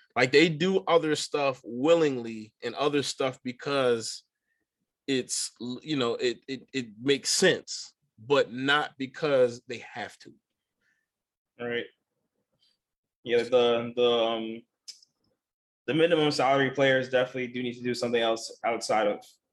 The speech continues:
Speaker 2: W N B A. Like, that is a mo-, that is, like, especially with things going up, every-, with everything going up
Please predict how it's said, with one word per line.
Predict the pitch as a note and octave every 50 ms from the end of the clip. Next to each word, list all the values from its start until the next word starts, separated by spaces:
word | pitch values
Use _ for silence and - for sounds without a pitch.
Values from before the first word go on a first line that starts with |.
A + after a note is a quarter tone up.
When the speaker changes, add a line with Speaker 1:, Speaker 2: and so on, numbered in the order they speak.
| _ _ _ _ _ _ _ _ _ _ -
Speaker 2:
W | A#2+ G#2+ G#2+ G#2+
N | A2+ G2+
B | G2 G2 - -
A. |
Like, | G#2 G#2 G#2 -
that | A#2+ A#2+ A2+ A#2+
is | A#2+ A#2
a | A2
mo-, | G#2+ G#2+ G2 G2+ B2
that | B2 B2 A#2
is, | A2+ -
like, | A2+ A2 - _ _ _ _ _ _ _ _ _ -
especially | - D3+ D3+ D3 C#3+ C3
with | G#2+ - - - _ _ _ _ _ _ _ _
things | A#2+ B2+ C3 C3+ B2 A#2+
going | B2+ B2+ B2 A#2
up, | - A#2 B2 B2 - - - _ _ _
every-, | - - B2 B2+ A2+
with | A#2 B2 A#2+
everything | C3 C#3 C#3+ D3 C#3 D3+ D3 C#3 C3
going | C#3+ C#3 C#3 C#3 C#3
up | C#3 C#3+ B2+ -